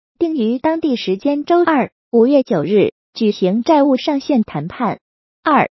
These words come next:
美国短期国库券得标利率创二十多年新高，市场目前对国会无法按时提高债务上限的担忧愈演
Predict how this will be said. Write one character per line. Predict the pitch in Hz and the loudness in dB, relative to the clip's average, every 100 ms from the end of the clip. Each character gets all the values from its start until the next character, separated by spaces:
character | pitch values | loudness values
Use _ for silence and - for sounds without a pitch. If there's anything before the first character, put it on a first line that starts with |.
| _ | _
美 | 220 208 | 0 0
国 | 214 233 | 0 0
短 | 277 185 143 | 0 -2 -2
期 | - 320 | -4 -4
国 | - 214 | 0 -2
库 | - 302 | 0 0
券 | - 302 247 | 0 -2 0
得 | 175 226 | -2 -2
标 | 285 | -2
利 | 320 285 | 0 0
率 | 262 269 - _ - | 2 2 0 _ -18
创 | - 285 | -6 -4
二 | 277 277 | -2 -2
十 | 247 196 | -2 -4
多 | 196 311 | 0 0
年 | 262 180 | 0 -4
新 | - 294 294 | -4 -4 -2
高， | 285 285 - _ | 0 -2 -6 _
市 | - 359 | -6 -4
场 | 302 185 170 | -2 -2 0
目 | 240 202 | 0 0
前 | - 180 233 | -2 -2 0
对 | 285 247 | 0 0
国 | 233 180 208 | 0 -2 -2
会 | 262 220 - | 0 2 2
无 | 208 | 0
法 | 254 202 | 0 -2
按 | 143 240 | -2 -4
时 | 208 196 | -2 -4
提 | - 180 | 0 -2
高 | 208 302 311 | 0 0 0
债 | 349 302 | 0 0
务 | 277 285 | 0 -2
上 | 359 302 | -2 -4
限 | 285 320 262 | -2 -2 0
的 | 190 | 0
担 | 302 302 302 | 0 0 2
忧 | 320 330 | 2 4
愈 | 320 | 2
演 | 240 175 | 2 0